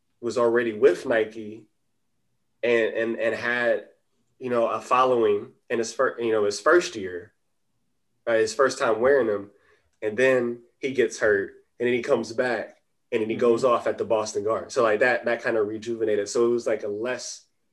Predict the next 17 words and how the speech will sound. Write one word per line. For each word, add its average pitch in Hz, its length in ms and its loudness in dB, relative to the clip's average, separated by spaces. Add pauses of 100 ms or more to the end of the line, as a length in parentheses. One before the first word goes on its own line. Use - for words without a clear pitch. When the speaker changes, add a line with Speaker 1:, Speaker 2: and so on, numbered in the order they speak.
(400)
Speaker 1:
bit 127 120 4
of 117 100 0
out 117 180 -2
of 107 80 -6
sight, 113 240 -2
out 107 120 -6
of 98 80 -6
mind 110 300 -2
time 90 300 -10 (160)
for, - 240 -6
for 104 160 -6
that. 95 180 -6
Speaker 2:
Mm-hmm. 95 140 -16 (1400)
Speaker 1:
Who 165 220 -2
did 160 160 2
it 123 160 4
correctly 170 920 0